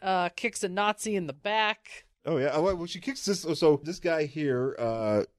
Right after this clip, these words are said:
Speaker 2: Chucky's father from Rugrats,
Speaker 1: Yeah.
Speaker 2: is surprised, uh, and she's kicking this dude in the back, which is kinda like,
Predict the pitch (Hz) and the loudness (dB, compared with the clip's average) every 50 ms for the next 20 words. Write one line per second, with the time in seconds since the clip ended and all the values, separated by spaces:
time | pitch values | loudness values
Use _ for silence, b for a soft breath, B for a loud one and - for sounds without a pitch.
0 | _ _ - - 151 143 - 156 147 - - - 131 131 135 131 123 123 117 120 | _ _ 0 0 2 2 0 -2 -4 -4 -2 0 0 0 2 2 0 0 -2 -4
1 | - - 123 117 110 107 107 117 120 113 107 101 98 98 180 - - - - - | -4 -6 -4 -4 -2 -2 2 2 2 2 2 2 2 2 0 0 -2 -6 -8 -8
2 | 185 180 175 175 175 165 - - - 233 - - - 113 104 - - 113 - - | -6 -4 -2 -2 -2 -2 -4 -6 -8 -8 -10 -6 -4 -4 -2 -2 -4 -4 -4 -6
3 | - - 143 135 131 120 107 101 101 98 104 - - - _ _ _ _ - _ | -4 -2 0 0 2 0 0 0 -2 -6 -8 -12 -16 -18 _ _ _ _ -20 _
4 | _ 98 113 113 113 113 110 107 107 107 104 101 - - _ - 120 120 117 117 | _ -6 -2 0 2 2 2 2 0 0 -2 -4 -6 -8 _ -2 0 2 2 2
5 | 113 110 110 107 107 - - - - 117 - - 127 123 - - 156 160 180 170 | 2 0 0 -2 -4 -8 -12 -12 -10 -8 -6 -4 -4 -6 -2 -2 0 0 0 0
6 | 165 151 135 123 110 113 131 147 147 139 127 107 - 131 135 - 127 123 - - | 0 -2 -2 -2 -2 0 0 0 0 -2 -2 0 2 2 2 2 -2 -8 -4 -2
7 | 160 156 156 143 113 92 - | 0 0 2 0 0 -4 -6